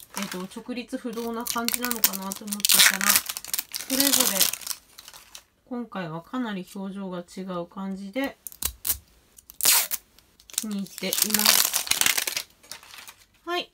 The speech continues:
アリエルはどんな感じかというと、あ、こちらにもたくさん貝殻や糸でおしゃれなデザインになってますね。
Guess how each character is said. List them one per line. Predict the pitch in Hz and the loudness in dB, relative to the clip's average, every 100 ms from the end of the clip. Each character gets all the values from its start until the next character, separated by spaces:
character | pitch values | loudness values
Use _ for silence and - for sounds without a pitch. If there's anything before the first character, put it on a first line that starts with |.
| _ | _
ア | 277 | -4
リ | 302 285 | -2 -2
エ | 262 | 0
ル | 262 | 0
は | 294 | 0
ど | 285 302 | -2 -2
ん | 294 | 0
な | 254 | -2
感 | - 214 | -2 -4
じ | 196 | -6
か | 202 202 | -8 -10
と | 185 | -6
い | 185 | -6
う | 170 | -6
と、 | 254 - | -4 -4
あ、 | 330 - | -4 -4
こ | 339 | -6
ち | 339 | -4
ら | 415 427 453 | -4 -2 -2
に | 339 | -2
も | 262 - - - - - - | -4 -6 -18 -8 -8 -8 -18
た | |
く | 208 - | -20 -14
さ | - 254 | -8 -6
ん | 254 - _ _ _ _ _ - _ _ | -6 -10 _ _ _ _ _ -20 _ _
貝 | - 240 233 | -10 -6 -6
殻 | 233 202 | -6 -6
や | 151 - _ _ _ - | -8 -12 _ _ _ -20
糸 | - | -14
で | 202 254 453 - _ _ _ _ _ _ _ _ _ _ _ _ _ _ _ _ - | -8 -6 -8 -12 _ _ _ _ _ _ _ _ _ _ _ _ _ _ _ _ -16
お | |
し | 208 | -12
ゃ | 226 | -8
れ | 220 | -6
な | 190 | -4
デ | 180 180 | -6 -6
ザ | 190 | -6
イ | |
ン | 180 | -6
に | |
な | 170 | -8
っ | 165 | -10
て | |
ま | 151 160 | -12 -12
す | - 240 | -10 -6
ね。 | 254 254 262 | -4 -4 -4